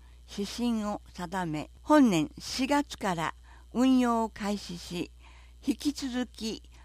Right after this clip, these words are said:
情報公開制度と一体的に公文書の管理を行う。消防庁舎の新築について。質問。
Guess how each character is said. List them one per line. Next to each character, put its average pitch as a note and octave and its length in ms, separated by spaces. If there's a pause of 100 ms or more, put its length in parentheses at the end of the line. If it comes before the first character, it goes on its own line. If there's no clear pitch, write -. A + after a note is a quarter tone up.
(160)
情 C4+ 260
報 C#4+ 240
公 B3+ 240
開 A3+ 280
制 G3 240
度 D3 160
と - 240 (160)
一 F#3+ 100 (140)
体 A3+ 200
的 G3 380
に F3+ 260 (580)
公 D4 220
文 C#4 220
書 E3 180
の D3+ 180
管 G3 360
理 C#3+ 180
を D#3+ 140
行 E3+ 320
う。 D#3 400 (800)
消 D#4+ 280
防 D#4 220
庁 C#4 260
舎 D#3+ 220
の D3+ 200 (240)
新 C4 300
築 A#3+ 320
に G3+ 180
つ - 180
い C3 120
て。 - 300 (960)
質 - 400
問。 G#3+ 380